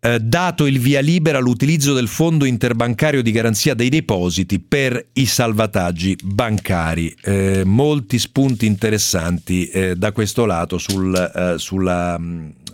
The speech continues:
eh, sul, sul Sole ventiquattro Ore. Infine, a chiudere ancora il tema, il tema covid, ma non solo quello, eh, a, a dir la verità. Eh, vi voglio segnalare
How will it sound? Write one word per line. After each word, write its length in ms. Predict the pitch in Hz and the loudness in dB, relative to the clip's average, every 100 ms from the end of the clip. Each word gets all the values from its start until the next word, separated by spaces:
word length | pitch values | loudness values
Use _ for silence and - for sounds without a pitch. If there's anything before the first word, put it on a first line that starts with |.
| - | -16
eh, 400 | 82 82 80 80 | -12 -8 -8 -8
sul, 540 | 80 - 85 85 82 80 | -12 -12 -12 -8 -6 -6
sul 200 | - 120 | -2 -2
Sole 260 | 101 120 107 | 0 0 0
ventiquattro 640 | 101 95 95 92 - 87 | 0 -2 -2 -4 -2 -4
Ore. 220 | 78 76 - - - - - - - _ _ _ | -4 -8 -14 -20 -18 -18 -20 -20 -20 _ _ _
Infine, 680 | - 208 160 240 185 139 131 - | 0 0 2 2 2 0 -2 -4
a 160 | 165 | -8
chiudere 920 | 170 185 185 135 113 107 98 98 92 - | -2 2 4 4 2 2 0 0 -4 -4
ancora 580 | 113 123 107 143 139 117 | -4 -2 -2 0 2 2
il 160 | 113 107 | -2 -2
tema, 680 | 127 120 113 110 104 104 98 - | -2 0 0 0 -2 -2 -6 -8
il 100 | - | -8
tema 240 | 107 156 135 | -2 0 0
covid, 320 | 113 156 139 | 0 0 2
ma 140 | 120 | 2
non 200 | 117 131 | 2 2
solo 280 | 123 - 113 | 2 2 0
quello, 520 | 104 117 98 90 98 | 2 0 0 0 2
eh, 320 | 120 117 110 101 | 2 0 0 -2
a, 580 | 98 92 92 87 87 95 | -2 0 0 -2 -2 -2
a 60 | |
dir 240 | 95 104 98 | 0 0 0
la 120 | 98 | 0
verità. 560 | 92 92 90 95 85 76 | 0 0 -2 -2 -4 -6
Eh, 600 | - - _ - - 85 87 90 | -16 -20 _ -20 -20 -20 -16 -6
vi 280 | 92 98 123 | -4 0 2
voglio 340 | 156 175 143 | 2 2 0
segnalare 840 | 107 123 123 127 127 117 110 104 | 0 0 2 2 0 0 -2 -2